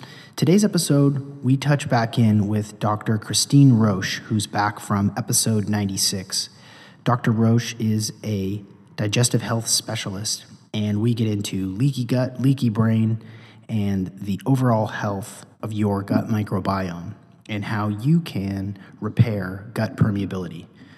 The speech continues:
We're gonna get right into it. Enjoy. You're listening to the Optimal Performance Podcast. The O P P is brought to you by Natural Stacks, makers of one hundred percent natural and open source supplements designed to help you live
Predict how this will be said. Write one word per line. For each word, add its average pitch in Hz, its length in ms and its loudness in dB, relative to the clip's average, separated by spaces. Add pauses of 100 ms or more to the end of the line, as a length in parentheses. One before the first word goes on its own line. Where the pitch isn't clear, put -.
(300)
We're 151 80 -4
gonna 117 140 2
get 110 160 -2
right 113 160 -2
into 135 200 2
it. - 140 -10 (680)
Enjoy. 113 320 0 (680)
You're 226 220 8
listening 214 360 0
to 185 100 -2
the 165 180 2
Optimal 202 520 0
Performance 170 520 -2
Podcast. 120 760 -6 (500)
The - 100 -6
O 208 160 6
P 214 160 0
P 208 240 2
is 156 80 6
brought 165 300 0
to - 80 -6
you 175 40 0
by 131 200 -4
Natural 156 440 0
Stacks, - 520 -10
makers 143 320 -2
of 123 80 -8
one 123 120 -6
hundred 170 300 -2
percent 160 420 -2
natural 170 600 0
and 127 140 -10
open 175 260 0
source 147 260 -4
supplements 147 560 -4
designed 139 420 -6
to 131 60 -14
help 127 240 -8
you 156 480 -2
live 139 480 -4